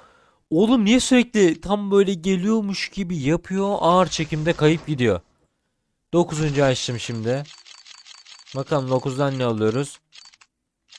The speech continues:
Deagle'ımız geldi. Hiç kullanmadığım bir silah geldi. Adını, sanını hiçbir şey bilmiyorum.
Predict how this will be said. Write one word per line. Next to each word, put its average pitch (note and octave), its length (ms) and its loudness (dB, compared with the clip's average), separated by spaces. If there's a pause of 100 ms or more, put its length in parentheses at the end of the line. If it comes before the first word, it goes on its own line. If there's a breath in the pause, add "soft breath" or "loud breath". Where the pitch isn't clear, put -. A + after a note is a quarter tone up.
Deagle'ımız B2+ 500 0
geldi. G#2 560 -2 (500 soft breath)
Hiç C#3 180 -8
kullanmadığım B2+ 720 -2
bir A2+ 40 -6
silah A#2 380 -2
geldi. G2 440 -2
Adını, A2 420 -4
sanını A2 340 -6
hiçbir B2 240 -8
şey G#2+ 180 -2
bilmiyorum. G#2 480 -4